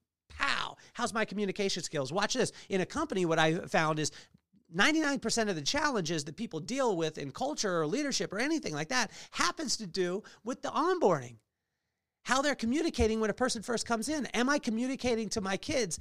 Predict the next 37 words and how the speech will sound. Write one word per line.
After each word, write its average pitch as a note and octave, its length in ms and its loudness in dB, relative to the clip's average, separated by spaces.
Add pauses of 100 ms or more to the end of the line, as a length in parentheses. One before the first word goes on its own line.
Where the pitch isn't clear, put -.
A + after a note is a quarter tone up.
(160)
through B3+ 140 -2
my G#3 160 -2
words, B3 340 0
through G3 120 -8
my F3 200 -2
actions? A3 640 0 (420)
And G3 140 -2
from A#3 180 4
what B3+ 200 0
they're A3+ 160 0
seeing, D4 440 0
because G#3+ 260 0
they A#3+ 120 0
can't B3+ 260 -2
erase B3+ 340 -2
it F#3+ 220 -6
<laughs> - 40 -4
like G3 220 -2
a F#3+ 60 -2
video A3 400 2
camera, E3+ 420 -4 (320)
am G#3+ 100 -2
I A#3 100 2
communicating A3 800 0
with C#3+ 140 -6
them D#3+ 220 -10 (200)
to A3 100 -2
let A#3+ 220 -2
them G#3+ 160 -4
know B3 340 0 (220)
that - 260 -2 (560)
I'm A#3+ 200 0
taking A#3 440 0
everything G#3 720 -4 (440)
to G#3 100 -2
the F3+ 60 -4
Lord? A#3+ 340 -6